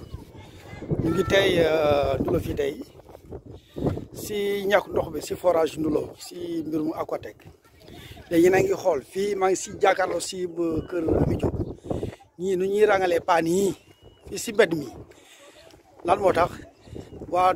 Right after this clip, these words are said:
Tour, euh, Touba si kanam. Ñooy ne benn citerne ndox. Te ñëpp, jigéen ñi, mag ak ndaw, ñoom ñëpp ñu ngi di rang tey pour jéem a am tuuti ndox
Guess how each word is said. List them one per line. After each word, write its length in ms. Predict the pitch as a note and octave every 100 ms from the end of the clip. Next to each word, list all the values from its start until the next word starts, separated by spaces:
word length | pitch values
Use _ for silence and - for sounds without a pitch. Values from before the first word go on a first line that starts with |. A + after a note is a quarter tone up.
| -
Tour, 400 | - G#3+ G3+ G3
euh, 500 | F#3+ E3+ E3 D3 D3
Touba 380 | C#3 G#3+ G3+ E3+
si 140 | - -
kanam. 260 | G3 E3 - - - - - - - - - -
Ñooy 160 | G3 G3
ne 100 | F3+
benn 200 | G3 G#3+
citerne 440 | - G#3+ G3 C3
ndox. 180 | C#3+ D3 - - - - - - - - _ - - -
Te 80 | D#3 A#2
ñëpp, 200 | D3+ C4 - - - - - - E3
jigéen 280 | G3+ G#3+
ñi, 160 | G3 E3+ - - - - -
mag 240 | F#3+ A3+ A3+
ak 180 | A3+ -
ndaw, 220 | F#3 C3+ - - D4+ - - -
ñoom 240 | G#3+ A3+ G3
ñëpp 340 | G#3+ D4 F#3
ñu 100 | G3+
ngi 220 | G#3 G#3+
di 100 | G#3
rang 200 | G#3+ F#3
tey 280 | E3+ E3+ A#3 - - - - -
pour 120 | G#3+
jéem 220 | F#3+ G#3+ G3+
a 40 |
am 220 | A3 A3+
tuuti 400 | - D#4 D#4 -
ndox 300 | A3+ G#3+ -